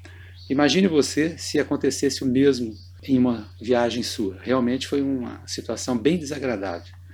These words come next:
Quando tentaram encontrar um aposento para passar a noite, diz aqui o nosso guia de estudo que enfrentaram uma forte oposição devido ao preconceito que existia naquela época, né, entre os samaritanos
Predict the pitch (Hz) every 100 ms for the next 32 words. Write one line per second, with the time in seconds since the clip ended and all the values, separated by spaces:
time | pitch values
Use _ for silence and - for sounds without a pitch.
0 | - - - - 131 151 147 127 131 123
1 | 117 117 107 - 110 101 95 113 117 131
2 | 104 - 139 - - - - - - -
3 | - 117 113 120 - 123 117 117 151 -
4 | - - - - - - - - - -
5 | - - - - 147 127 - 127 123 -
6 | 107 120 123 - - 156 - 156 139 135
7 | 127 131 120 113 - 160 165 - - 180
8 | 170 151 143 - 151 196 - - - -
9 | - - 143 135 120 165 160 147 - 202
10 | 208 143 - 165 190 - 147 127 127 -
11 | 156 131 110 117 110 127 - 117 117 120
12 | 120 113 117 110 107 98 123 131 -